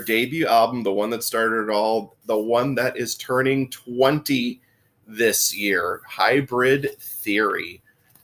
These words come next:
And we counted the songs down on last week's episode, and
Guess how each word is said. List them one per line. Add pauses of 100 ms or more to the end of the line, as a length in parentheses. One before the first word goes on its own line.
(400)
And
we
counted (100)
the
songs
down
on
last
week's
episode, (760)
and